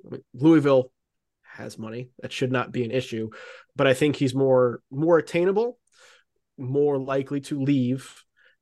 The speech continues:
and I think could be just as good of a coach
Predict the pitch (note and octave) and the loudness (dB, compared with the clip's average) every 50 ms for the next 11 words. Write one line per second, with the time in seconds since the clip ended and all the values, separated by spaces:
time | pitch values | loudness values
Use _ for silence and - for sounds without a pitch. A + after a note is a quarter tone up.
0 | _ _ D3 C3+ C3+ C3+ C3 B2+ B2+ - - D3+ D3 C3+ - _ _ _ _ _ | _ _ -2 0 2 2 2 2 2 2 2 2 2 0 -4 _ _ _ _ _
1 | _ _ _ _ _ _ _ _ _ _ _ _ _ _ - - - E3 E3 D3+ | _ _ _ _ _ _ _ _ _ _ _ _ _ _ -8 -2 2 2 2 2
2 | B2 C#3+ C3+ C3+ C#3 D#3+ F3 - _ _ _ - A#2 B2+ C3+ B2+ - - C#3+ A#2+ | 2 0 0 0 0 0 -2 -4 _ _ _ -14 -8 -6 -6 -6 -4 -6 -6 -6
3 | A#2 A#2+ C3+ C3+ C3+ B2+ C3 B2+ D#3 D#3+ D3+ - - - - | -4 -2 -2 0 0 -2 -2 -2 -2 -2 -2 -4 -8 -16 -20